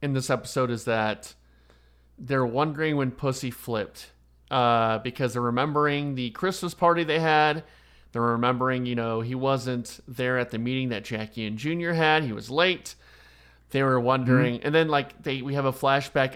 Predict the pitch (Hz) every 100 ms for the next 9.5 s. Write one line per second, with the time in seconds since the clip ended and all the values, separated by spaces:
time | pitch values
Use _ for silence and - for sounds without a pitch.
0 | - 120 117 120 - 143 143 143 123 117
1 | 113 135 131 120 110 110 90 104 160 214
2 | 226 226 - - - - - - - _
3 | - 170 156 147 190 165 165 151 135 120
4 | 120 123 127 135 147 135 120 127 123 120
5 | 113 127 117 110 131 123 110 101 - 180
6 | 180 175 165 156 110 113 - 135 127 113
7 | 127 185 208 208 196 - 156 139 123 117
8 | 117 117 127 139 139 127 135 175 180 175
9 | - 123 117 113 -